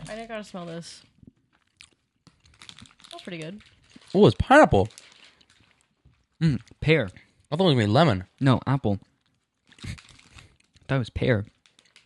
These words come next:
Speaker 2: We have apple, Berfischich,
Speaker 1: Mm.
Speaker 2: tropical, and Erdbeer.
Speaker 3: Give me another one. They're fire. Good. The inside's a little bit weird. It's like, it's, like, stuck,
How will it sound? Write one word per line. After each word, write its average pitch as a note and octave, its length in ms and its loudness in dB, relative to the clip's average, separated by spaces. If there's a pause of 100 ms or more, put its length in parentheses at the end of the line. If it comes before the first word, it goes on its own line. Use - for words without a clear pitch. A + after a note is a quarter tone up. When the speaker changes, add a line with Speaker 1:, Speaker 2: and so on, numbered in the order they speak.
(240)
Speaker 2:
We C3+ 80 4
have B2+ 180 0
apple, G3 460 4 (920)
Berfischich, E3 760 2
Speaker 1:
Mm. E3+ 300 -16 (220)
Speaker 2:
tropical, G#3 680 4
and A#2+ 240 2
Erdbeer. A#2 680 4
Speaker 3:
Give A#2 120 -16
me G#2+ 60 -16
another F#2 160 -20
one. F#2 140 -20 (280)
They're G2 100 -20
fire. F#2 280 -20 (580)
Good. A#2+ 180 -20
The B2 120 -18
inside's D3+ 280 -14
a C3 40 -20
little A#2+ 160 -16
bit A2+ 160 -18
weird. A#2 160 -18
It's C3 100 -20
like, A2 200 -18 (340)
it's, - 100 -20
like, A#2 120 -18
stuck, - 460 -20